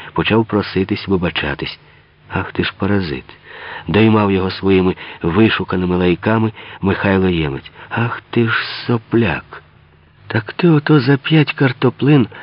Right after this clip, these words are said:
ладен продати людину?» «Просися у людей, щоби простили». Хто-хто, а Сердюков знав, чим оберталось недовір'я невільників,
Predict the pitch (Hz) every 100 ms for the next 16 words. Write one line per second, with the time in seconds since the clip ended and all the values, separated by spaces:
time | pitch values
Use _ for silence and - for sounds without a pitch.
0 | - 92 143 135 131 - 120 143 131 117
1 | 98 127 180 170 _ _ _ _ _ _
2 | - 104 - - 92 - 95 95 95 92
3 | 92 80 - - 92 92 - 98 - -
4 | 82 69 64 _ _ _ _ _ _ _
5 | _ _ _ _ - 135 135 - 139 131
6 | - 117 117 113 123 110 127 117 - 113
7 | 104 101 98 110 104 92 - 101 98 95
8 | 95 87 92 90 92 85 82 - 80